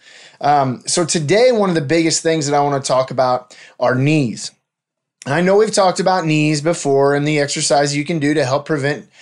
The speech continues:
uh, knee degradation, but sometimes, and a lot of times, a lot of us get knee pain from, for whatever reason. You know, for instance, I tore my, uh, M C L in college due to football, just football injury.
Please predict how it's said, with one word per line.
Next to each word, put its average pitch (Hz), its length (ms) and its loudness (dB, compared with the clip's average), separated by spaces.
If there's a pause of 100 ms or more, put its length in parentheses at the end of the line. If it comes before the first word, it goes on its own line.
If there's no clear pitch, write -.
(220)
uh, 131 240 0
knee 143 220 0
degradation, 139 720 0
but 156 160 0
sometimes, 214 540 0
and 180 100 0
a - 20 0
lot 160 260 2
of 160 100 0
times, 143 440 -2
a 135 80 0
lot 147 240 2
of 151 80 0
us 139 120 -2
get 151 220 -2
knee 139 200 -2
pain 139 280 -2
from, 123 280 -4
for 131 360 -2
whatever 127 380 2
reason. 107 400 -6 (420)
You - 60 -8
know, 135 80 2
for 135 160 -2
instance, 147 300 -2
I 147 100 2
tore 156 240 -2
my, 139 320 0
uh, 131 160 2
M 139 160 -4
C 139 220 0
L 135 180 4
in 135 80 -2
college 135 420 -2
due 135 120 -2
to 131 40 -4
football, 135 540 0
just 123 240 -8 (480)
football 131 320 0
injury. 143 400 -4